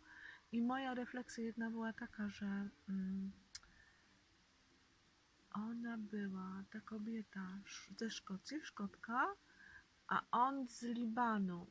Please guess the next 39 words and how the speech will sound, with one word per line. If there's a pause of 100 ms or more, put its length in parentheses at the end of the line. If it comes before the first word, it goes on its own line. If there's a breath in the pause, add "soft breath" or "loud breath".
ale
urodzony
już
w
Wielkiej
Brytanii,
ale
jako
dziecko,
nie,
nie
urodzony,
przyjechał,
bo
jako
dziecko
mieszkał
w
tym
Libanie
i (360 loud breath)
jakby
jedną
z
jego, (100)
jego
takich
traum
były
te
wspomnienia,
no
bo
to
taki
kraj,
gdzie
te,
y,